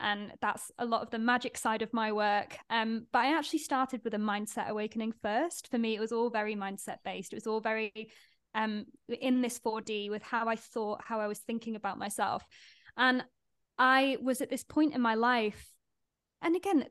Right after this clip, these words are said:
this was only really three years ago, guys. Like, I, <laughs> I kind of have made such huge shifts and quantum shifts in my life since then. But about three years ago, I was in a very, very different place. I was, uh,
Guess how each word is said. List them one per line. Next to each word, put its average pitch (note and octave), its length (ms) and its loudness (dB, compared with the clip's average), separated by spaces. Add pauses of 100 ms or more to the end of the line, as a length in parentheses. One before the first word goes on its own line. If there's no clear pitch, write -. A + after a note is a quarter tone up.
this D#4+ 240 0
was F4 80 2
only G3+ 280 0
really G#3+ 320 2
three A3 340 -6
years G#3+ 320 -2
ago, F#2+ 300 -6 (260)
guys. B2 360 -4
Like, G#3+ 140 -2
I, B3 320 6
<laughs> - 20 -6
I C4+ 540 6
kind C4+ 220 4
of B3 100 2
have B3 180 -2
made A#3 220 0
such - 320 -6
huge A#3+ 240 -4
shifts - 540 -4 (400)
and G#3+ 260 -6 (160)
quantum B3 420 0
shifts - 380 -6
in G#3+ 80 -6
my G3 120 -4
life A3 260 2
since - 240 -8
then. G#3 240 -2
But F#3+ 240 -2 (360)
about C4 200 8
three C4 260 -2
years A3+ 300 0
ago, G3+ 420 0 (680)
I G#3 500 4 (180)
was A#3 220 0
in A3+ 100 2
a - 20 0
very, A3+ 360 2
very G#3+ 200 2
different G#3+ 340 -8
place. G3+ 380 -4
I G#3 120 0
was, G#3+ 300 -2
uh, G#3+ 220 0